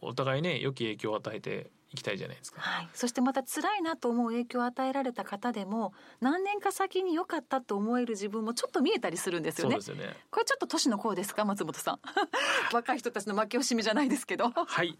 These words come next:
Speaker 1: 素直に認めましょう。
Speaker 2: はい。はい。<laughs> ですね。
Speaker 1: はい。
Speaker 2: はい。まあ、そんな松本さんですが、まあ、たくさんの方々から言葉を影響で、いい影響をもらえてきたっていう話ですが、
Speaker 1: はい。
Speaker 2: これからはその言葉をさらに放っていく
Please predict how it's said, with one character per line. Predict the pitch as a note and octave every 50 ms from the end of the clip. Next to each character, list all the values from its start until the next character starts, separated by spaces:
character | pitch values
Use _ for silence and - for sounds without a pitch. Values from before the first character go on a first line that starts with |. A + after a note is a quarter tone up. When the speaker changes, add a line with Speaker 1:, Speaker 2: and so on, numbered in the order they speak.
| _ _ -
Speaker 1:
素 | B4+ - F3
直 | E3+ D#3+
に | -
認 | - - - C#3+
め | C#3+
ま | C#3 C3+
し | C3 -
ょ | F#3+
う。 | -
Speaker 2:
は | G#4+ - - - G4+ F4+ - D#4 C4 G3
い。 |
は | B3 B3 E3 -
い。 |
<laughs> |
で | - C#4+
す | - -
ね。 | A#3 B3+ E4 B4
Speaker 1:
は | - B2 -
い。 | -
Speaker 2:
は | - - - D4+ F4 D#4+
い。 | B3+ - - -
ま | C#4+ D4
あ、 |
そ | - G4
ん | G4
な | G4
松 | F#4 F#4+ F#4+ F#4+ F#4+
本 | F#4 F#4+ F#4+ F#4
さ | F#4 F4
ん | F4
で | E4+
す | - C4+
が、 | B3
ま | G#3+ G#3
あ、 |
た | - G#3+
く | G#3 -
さ | - - D4+
ん | C#4+
の | B3+ A3
方 | - A3 - A3+
々 | G#3+ G#3+ G3 F#3+
か | F#3 F3+
ら | E3+ E3+
言 | E3 - G3+ F#3+ A3+ A3
葉 | G#3+ A#3 G#3+ F#3+
を | E3+
影 | E3 F3 F3+ F3+
響 | F3 - F3+ F3
で、 | F3 F3 F3 -
い | G3 G3+ G#3
い | F#3+
影 | E3+ E3+
響 | E3+ F3+ E3
を |
も | E3+ F3
ら | F#3 G3+
え | G#3+
て | - B3 G#3+
き | -
た | - G3+ D#3+
っ | -
て | _ - F3+
い |
う | F3+ F#3
話 | F#3+ C#3 B2+ B2
で | A#2 G3
す | F#3+ - F3+
が、 | F3+
Speaker 1:
は | -
い。 | - - - -
Speaker 2:
こ | - - B3+
れ | E4 E4
か | - F#4+
ら | F4+ E4+
は | D4 G3 C#3+ -
そ | - -
の | G3 G3
言 | F#3+ - A3 B3 A#3+
葉 | A#3+ A3 F3
を | D#3 - - - - - - - - - -
さ | - - - F4+
ら | A4+ F#4
に | A3+ G3
放 | G3+ - G#3 G#3 B3+
っ | E4 F4+ - _ _ -
て | A#3
い | F#3 E3+
く | E3 - E3 D3